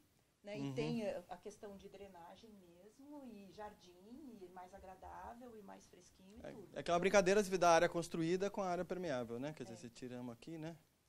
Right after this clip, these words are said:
Speaker 2: Só
Speaker 1: Aí
Speaker 2: pra
Speaker 1: tem aquele do, do piso, né, tá?
Speaker 2: Aqui, é, o
Speaker 1: Ah,
Speaker 2: estacionamento,
Speaker 1: tá.
Speaker 2: o estacionamento é interessante falar que ele é todo de paralelepípedo, né? Então ele também é semipermeável, né? Bastante permeável, porque ali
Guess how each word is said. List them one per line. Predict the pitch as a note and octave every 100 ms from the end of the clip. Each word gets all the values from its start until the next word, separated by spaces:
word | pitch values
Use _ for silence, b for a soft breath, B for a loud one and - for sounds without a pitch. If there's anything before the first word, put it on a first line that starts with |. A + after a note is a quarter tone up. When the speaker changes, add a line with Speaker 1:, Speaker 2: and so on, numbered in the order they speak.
| _ _ _ _
Speaker 2:
Só | - B2+
Speaker 1:
Aí | C3
Speaker 2:
pra | D3+ D3+ D#3
Speaker 1:
tem | B3+
aquele | A#3
do, | A#3
do | A#3+ - A3 G#3+ _
piso, | A3 G3+ G3
né, | F#3+ F#3+ -
tá? | -
Speaker 2:
Aqui, | C#3 - - - -
é, | G3
o | G3
Speaker 1:
Ah, |
Speaker 2:
estacionamento, | G#3+ B3 C4 A#3+ A3+ B3
Speaker 1:
tá. |
Speaker 2:
o | B3
estacionamento | B3 B3 A#3 A3+
é |
interessante | G3+ F#3 F3 E3
falar | E3 F3+
que | G3+
ele | G#3+
é |
todo | G3+ - G#3 A#3
de | A3+
paralelepípedo, | G3 G3+ G3 F#3+ D3+ B2+ A#2+ C3
né? | D3
Então | D#3 D3+ D#3+ F3
ele | F3
também | G3 F3+ G3
é | A3
semipermeável, | - G3 G3 G3+ G3+ A#2 B2+
né? |
Bastante | D#3 C3 E3 F3+ -
permeável, | E3+ E3+ B2
porque | C3
ali | A#2+